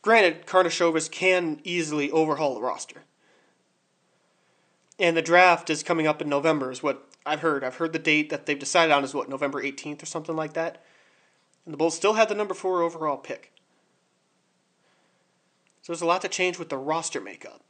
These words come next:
But as we sit here now, looking at this roster, that is not a championship caliber roster. So it's not like they're gonna bring in a coach and they're gonna immediately contend for a title.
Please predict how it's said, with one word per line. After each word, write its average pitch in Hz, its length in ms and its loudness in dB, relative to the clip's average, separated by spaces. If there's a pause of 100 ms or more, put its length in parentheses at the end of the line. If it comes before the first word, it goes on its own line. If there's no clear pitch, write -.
(480)
But - 100 -8
as 156 160 -2
we 156 60 -4
sit 180 220 -6
here 180 140 0
now, 170 200 4
looking 147 260 0
at 160 80 0
this 160 160 0
roster, 160 300 2
that 151 140 2
is 139 140 -10
not 147 540 -2 (120)
a 165 80 -10
championship 156 500 -6
caliber 131 320 -4
roster. - 460 -12 (2500)
So 165 180 -6
it's 156 160 -6
not 170 180 2
like 170 120 2
they're 165 100 0
gonna 160 140 2
bring 151 200 0
in 151 80 2
a 135 40 0
coach 156 380 0
and 151 100 -4
they're 147 80 -4
gonna 147 120 0
immediately 165 520 0
contend 151 440 -4
for 175 100 -4
a 147 60 -8
title. - 320 -12